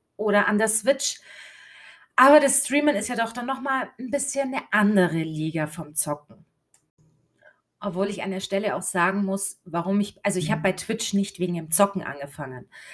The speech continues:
Speaker 1: Ähm, das kam jetzt nur. Ich habe mit Twitch und mit dem Streamen angefangen, weil es so
Speaker 2: Mhm.
Speaker 1: gewesen ist, letztes Jahr in der Krise,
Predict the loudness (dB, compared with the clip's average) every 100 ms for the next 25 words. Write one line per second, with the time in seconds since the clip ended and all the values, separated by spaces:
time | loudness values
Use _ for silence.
0 | -20 -4 2 2 2 -2 -4 0 2 2
1 | -2 -6 0 0 0 -2 -6 -6 -6 -6
2 | -8 -20 -20 -14 2 2 2 -2 -4 _
3 | -14 -6 -4 -4 -8 2 4 4 0 0
4 | 0 0 -2 -6 -4 -2 0 0 0 0
5 | -2 -4 -4 -2 -4 0 2 4 2 -2
6 | -2 2 2 2 -4 -4 -4 -2 -2 -2
7 | -2 -2 0 0 2 0 -4 -6 -4 2
8 | 2 2